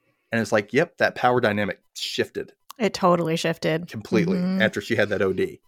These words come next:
Speaker 2: Yeah.
Speaker 1: Angela hugs her and apologizes that she should have been there at the gig. And Rayanne says that she's missed her. And Angela says she's missed her too. And then Ricky steps out and on from the window into the fire escape. And Rayanne immediately goes over to hug him.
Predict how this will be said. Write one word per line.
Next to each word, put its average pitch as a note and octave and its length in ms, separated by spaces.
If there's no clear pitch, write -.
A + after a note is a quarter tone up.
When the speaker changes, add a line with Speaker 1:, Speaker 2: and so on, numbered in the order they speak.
Speaker 2:
Yeah. E3 260
Speaker 1:
Angela C3+ 380
hugs A#2 360
her A2 120
and A2 100
apologizes G#2+ 600
that G#2 120
she - 120
should G#2+ 180
have G2 80
been A2 140
there A2 140
at G#2+ 100
the A2+ 60
gig. G#2 680
And A#2 80
Rayanne G#2+ 380
says G#2+ 260
that G2 100
she's A2 240
missed A2 340
her. G#2 220
And G#2 100
Angela G#2 320
says G2+ 280
she's G#2 180
missed G#2+ 260
her A2+ 100
too. G2+ 520
And B2 100
then C3+ 120
Ricky C#3+ 240
steps - 360
out A2 300
and A2+ 180
on A2 260
from A2+ 160
the A2 80
window G#2+ 280
into G#2+ 140
the G#2 80
fire G2+ 260
escape. G2 400
And G2 160
Rayanne G#2 320
immediately B2 480
goes G#2+ 160
over G2+ 160
to G2 60
hug G#2 260
him. G2 340